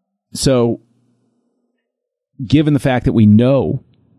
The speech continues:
now about the three different, the quote unquote three different cuts, or at least three different visions, number one, do you have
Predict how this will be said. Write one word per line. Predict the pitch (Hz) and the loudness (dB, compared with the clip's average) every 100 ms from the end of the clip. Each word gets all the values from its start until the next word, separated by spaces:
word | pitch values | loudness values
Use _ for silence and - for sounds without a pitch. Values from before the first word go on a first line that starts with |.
| _ _ | _ _
now | 117 92 87 92 117 - | -2 0 -4 -6 -8 -6
about | 107 101 | -4 -4
the | 98 | -4
three | - 120 | 0 0
different, | 104 101 - - | 0 -2 -6 -6
the | 95 92 _ | -4 -4 _
quote | - 123 | -6 -2
unquote | 104 110 - | 0 -2 -4
three | - 113 117 | -6 0 2
different | 107 - 90 | 0 -2 -6
cuts, | - 80 - - - _ _ _ _ _ _ _ - | -6 -10 -10 -14 -20 _ _ _ _ _ _ _ -4
or | 117 | -2
at | 113 | 2
least | 113 - | 0 2
three | 117 | 0
different | 104 98 85 | 0 -2 -2
visions, | 90 80 85 92 _ _ _ _ _ _ _ _ _ _ _ _ _ _ _ _ | -2 -4 -6 -8 _ _ _ _ _ _ _ _ _ _ _ _ _ _ _ _
number | 117 123 131 | 0 2 0
one, | 113 107 101 135 - _ _ _ 107 98 | 0 0 0 -2 -6 _ _ _ -6 -2
do | 123 139 | 2 2
you | 135 131 | 2 0
have | 107 110 113 120 139 - | 0 -2 -2 -4 -8 -16